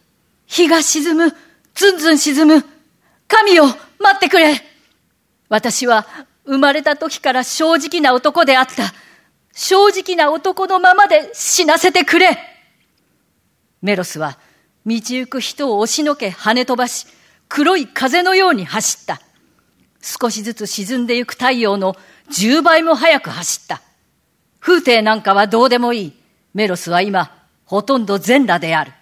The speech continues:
遥か向こうに小さく、シラクスの町の灯籠が見えたとき、うめくような声が聞こえた。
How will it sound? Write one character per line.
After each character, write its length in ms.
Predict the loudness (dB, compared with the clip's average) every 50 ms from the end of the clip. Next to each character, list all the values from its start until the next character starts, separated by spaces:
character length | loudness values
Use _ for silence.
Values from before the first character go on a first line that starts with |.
| _ _ _ _ _ _ _ _ _ _ _ _ _ _ _ _ _ _ _ _ _ _ _ _ _ _ _ _ _ _
遥 320 | _ -12 -8 -6 -6 -6 -6
か 140 | -8 -8
向 140 | -8 -8 -10
こ 160 | -8 -8 -8
う 60 | -8 -6
に 160 | -8 -12 -12
小 340 | _ _ -12 -10 -10 -10 -10
さ 160 | -12 -14 -16
く、 160 | -18 -20 _ _ _ _ _ _ _ _ _ _ _ _ _
シ 180 | -10 -6 -4 -2
ラ 120 | -2 -4
ク 80 | -4 -6
ス 120 | -10 -8
の 120 | -6 -6 -4
町 280 | -6 -6 -6 -6 -6
の 120 | -6 -6 -6
灯 320 | -8 -6 -4 -2 0 0
籠 200 | 0 0 -2 0
が 140 | -2 -2 -2
見 140 | -2 -2 -2
え 60 | -4
た 140 | -6 -8 -14
と 100 | -14 -20
き、 180 | -20 -20 -20 _ _ _ _ _ _ _ _ _ _ _ _ _ _ _ _ _ _ _
う 140 | -2 0 2
め 120 | 2 0
く 160 | 0 -2 0
よ 160 | 2 2 2
う 40 | 2
な 140 | 0 0 -2
声 260 | 0 0 0 0 2
が 120 | 0 -4 -4
聞 140 | -6 -6
こ 120 | -4 -4 -6
え 80 | -6
た。 200 | -6 -12 -18 -20